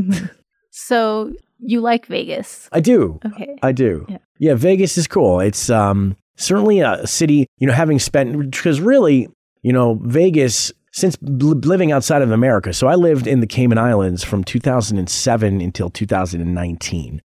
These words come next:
Speaker 3: Uh, so coming back to America, I was very briefly in, uh, Albany, and then I was back in Rochester, and covid was just a whole different experience.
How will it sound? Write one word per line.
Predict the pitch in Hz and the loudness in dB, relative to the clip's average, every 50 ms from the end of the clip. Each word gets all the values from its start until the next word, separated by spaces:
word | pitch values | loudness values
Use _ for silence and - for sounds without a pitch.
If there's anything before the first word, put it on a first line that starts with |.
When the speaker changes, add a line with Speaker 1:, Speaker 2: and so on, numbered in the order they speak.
| _ _ | _ _
Speaker 3:
Uh, | - - - - | -12 -12 -12 -12
so | - - 113 107 | -8 -6 -6 -4
coming | - - 156 180 170 131 | -2 0 0 2 2 2
back | 135 139 135 127 - | 2 2 0 0 -2
to | - 131 117 | 0 0 2
America, | 110 117 120 127 123 - 110 98 | 2 2 2 2 2 2 0 0
I | - 110 | 0 0
was | 107 107 98 95 | 0 0 -2 -2
very | 92 107 135 180 208 220 208 175 139 117 | -4 -4 -2 0 2 2 2 2 2 2
briefly | 101 - 107 113 120 123 117 - - 107 98 92 85 80 82 107 107 | 2 2 2 2 2 2 0 0 0 0 0 0 -2 -2 -4 -2 -2
in, | 90 98 90 | -2 -2 -4
uh, | 82 - 85 - - | -4 -6 -8 -8 -4
Albany, | - 110 113 113 110 117 113 113 113 113 110 - _ _ _ - | 0 2 2 2 2 2 2 2 4 2 2 0 _ _ _ -4
and | - 113 117 | -2 0 2
then | 123 127 | 2 2
I | 131 | 2
was | 123 117 101 | 2 0 0
back | - 135 127 123 120 - 123 | 0 0 0 0 -2 -2 0
in | 107 107 | 0 2
Rochester, | 110 120 131 139 - - 101 90 - 104 101 | 2 0 0 -2 -2 -2 -4 -4 -4 -4 -4
and | 110 113 107 | -2 -4 -2
covid | - 160 180 185 160 135 107 | 0 0 2 2 2 2 2
was | 104 104 95 - | 2 0 0 -2
just | - 104 - 95 | -4 -6 -6 -6
a | 82 | -2
whole | 92 107 107 | -2 0 0
different | 101 98 - - 87 82 | 0 -2 -4 -4 -6 -8
experience. | 80 - - - 104 101 98 95 78 55 55 - - - | -8 -10 -6 -4 -2 0 0 -2 -4 -6 -12 -16 -18 -20